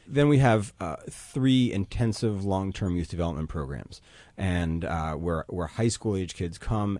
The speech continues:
and, and spend between two and, and six years with Rocking the Boat. Uh, the first is our,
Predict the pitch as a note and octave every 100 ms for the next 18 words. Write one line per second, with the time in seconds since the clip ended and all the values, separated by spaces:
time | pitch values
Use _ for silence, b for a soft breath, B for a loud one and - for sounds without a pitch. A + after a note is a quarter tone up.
0 | - F2 E2 D#2+ _ - E2 - - G2+
1 | F#2+ F2+ F2 _ _ G2 - G2+ F#2 F2+
2 | F2 E2+ E2 D#2+ D2+ _ _ _ - C#3+
3 | C3+ C3 B2 - E2 E2 F#2 F2 D#2+ -
4 | - A#2+ - G2+ G2 F2 D#2+ E2+ D#2+ D#2+
5 | E2+ D#2 D2+ D2+ - B B - F#2 F2
6 | - - B2 A#2+ F#2 F2+ F2+